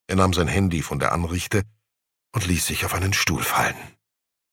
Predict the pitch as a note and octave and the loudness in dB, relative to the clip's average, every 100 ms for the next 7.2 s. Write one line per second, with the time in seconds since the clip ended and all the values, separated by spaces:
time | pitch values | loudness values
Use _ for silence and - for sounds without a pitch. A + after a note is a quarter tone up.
0 | _ _ _ _ _ _ - - C3 C3+ | _ _ _ _ _ _ -6 0 2 2
1 | G2 F#2 A#2+ B2+ A2 G2+ G2 - G2 - | 0 0 2 4 2 -2 -4 -4 -4 0
2 | A#2+ F#2 B1+ - A1+ - - C2 A#1 A#1 | 0 0 -4 -6 -8 -6 -4 -6 -8 -12
3 | A#1+ - - - _ _ _ _ _ _ | -8 -8 -8 -10 _ _ _ _ _ _
4 | _ - F2 E2+ - G#2+ A#2 - G#2 A#2+ | _ -2 0 0 2 2 2 2 4 4
5 | - F2 D#2+ - F2 G#2 - G2+ F#2+ F2+ | 4 0 -2 -2 0 0 -2 -2 -2 -2
6 | G#2 A2 D#2 C2+ C2 C2+ C#2 C2+ - D#2+ | 2 2 2 0 -2 -2 -2 -4 -6 -4
7 | D#2 C#2 | -2 -2